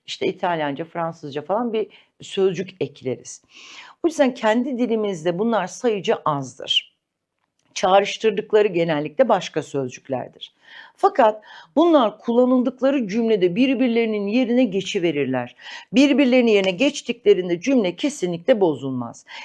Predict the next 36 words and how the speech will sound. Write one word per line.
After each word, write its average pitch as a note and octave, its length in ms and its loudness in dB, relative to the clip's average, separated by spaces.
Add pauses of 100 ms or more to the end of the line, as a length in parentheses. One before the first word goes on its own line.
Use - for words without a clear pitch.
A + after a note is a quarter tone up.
(100)
İşte A#3+ 300 -4
cümlenin B3+ 500 2
bozulmadığı G3+ 720 2
durumlara F3 500 -2
biz D#4+ 240 0 (200)
eş - 220 0
anlamlı F3 420 -2
sözcükler B2+ 680 -6
diyoruz. - 320 -20 (320)
"He D4 200 6
hocacığım, B3+ 760 0
e, B3+ 200 2
ak C4 280 -2
peynir, G3+ 420 -2
beyaz A#3 320 0
peynir D#3+ 400 -4
de A#3 60 2
uymuyor." G3 640 -2
Tabii D4 360 -4
ki - 120 -12
uymuyor. C#3+ 580 -4 (320)
Tabii E4+ 300 4
ki C#4 100 -6
uymadığı C4 800 6
durumlar C3 520 -4
var. - 240 -14 (320)
Ama C4 200 2
Ö D#4 180 2
S - 180 -4
Y A#3+ 60 2
M E4+ 80 0
uyduğu F4 520 2
durumları A3 500 2
tercih D#3 400 0
edecek C#3 400 -6
zaten. B2+ 500 -4